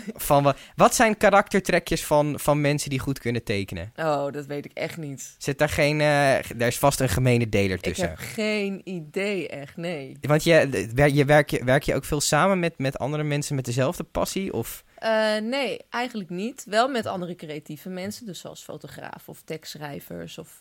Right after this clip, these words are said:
Speaker 2: webbouwers,
Speaker 1: Ja.
Speaker 2: eh, dat, dat. Maar dat is toch weer allemaal een, een vak apart.
Speaker 1: Is het
Speaker 2: Iedereen
Speaker 1: een
Speaker 2: zijn eigen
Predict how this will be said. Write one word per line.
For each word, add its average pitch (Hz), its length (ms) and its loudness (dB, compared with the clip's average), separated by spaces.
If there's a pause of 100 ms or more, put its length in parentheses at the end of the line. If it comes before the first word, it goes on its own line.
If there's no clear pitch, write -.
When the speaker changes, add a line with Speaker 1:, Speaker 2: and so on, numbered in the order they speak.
Speaker 2:
webbouwers, 147 680 -8
Speaker 1:
Ja. 107 240 0
Speaker 2:
eh, 123 120 -2
dat, 160 240 -8
dat. 156 460 -10
Maar 156 400 -4
dat 202 220 -8
is - 80 -14
toch 233 140 -12
weer 226 140 -2
allemaal 202 500 0
een, 196 120 -10
een 180 120 -12
vak 196 240 -6
apart. - 420 -8
Speaker 1:
Is 175 160 4
het - 20 2
Speaker 2:
Iedereen 196 200 2
Speaker 1:
een 190 60 2
Speaker 2:
zijn - 120 -10
eigen 151 420 -8